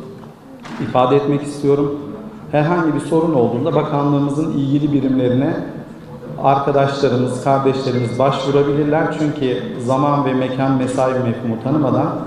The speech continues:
bakanlığımızın bütün ekipleri şu anda bayramın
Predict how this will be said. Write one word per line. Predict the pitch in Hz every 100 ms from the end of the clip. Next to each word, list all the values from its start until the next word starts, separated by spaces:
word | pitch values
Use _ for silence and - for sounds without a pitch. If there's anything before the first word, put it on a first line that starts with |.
| - -
bakanlığımızın | 135 135 147 151 143 127 117 113 - - - -
bütün | 135 139 196 151
ekipleri | - 123 - 120 120
şu | - 151
anda | 120 117 156 - - - -
bayramın | 123 139 147 135 143